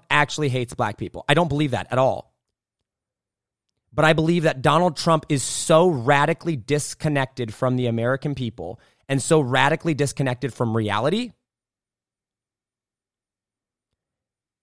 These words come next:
And that's not okay. And now it's time, due to coronavirus,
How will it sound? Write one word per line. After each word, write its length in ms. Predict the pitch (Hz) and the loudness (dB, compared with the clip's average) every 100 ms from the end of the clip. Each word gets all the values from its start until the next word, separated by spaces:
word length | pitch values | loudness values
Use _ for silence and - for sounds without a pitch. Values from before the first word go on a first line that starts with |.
| _ _ _ _ _ - | _ _ _ _ _ 0
And 180 | 151 147 _ _ _ _ _ _ - | 2 2 _ _ _ _ _ _ -2
that's 240 | 143 147 | 0 0
not 160 | 147 123 | 0 0
okay. 420 | 117 110 80 - _ _ _ _ _ _ _ _ _ _ _ _ _ _ _ _ - | -2 -6 -12 -14 _ _ _ _ _ _ _ _ _ _ _ _ _ _ _ _ 0
And 280 | 151 143 143 | 2 4 6
now 260 | 160 175 | 6 6
it's 160 | 165 - | 4 0
time, 580 | 151 135 127 123 123 120 _ _ _ _ _ _ _ _ _ _ _ _ | 0 2 2 0 -4 -8 _ _ _ _ _ _ _ _ _ _ _ _
due 180 | 95 151 | 0 4
to 80 | 190 | 4
coronavirus, 920 | - 143 117 107 98 95 104 - - | 4 2 4 0 -2 -4 -6 -10 -18